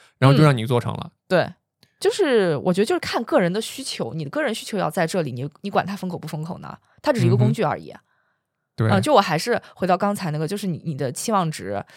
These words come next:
Speaker 2: 就不要太高，又不是去玩大资本的，就是一个普通人，你做一个东西，它只是一个工具而已。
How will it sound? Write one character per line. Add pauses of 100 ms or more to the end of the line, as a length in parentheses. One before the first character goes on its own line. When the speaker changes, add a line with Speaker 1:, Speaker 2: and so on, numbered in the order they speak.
(220)
Speaker 2:
就
不
要
太
高， (220)
又
不
是
去
玩
大
资
本
的，
就
是
一
个
普
通
人，
你
做
一
个
东
西，
它
只
是
一
个
工
具 (100)
而
已。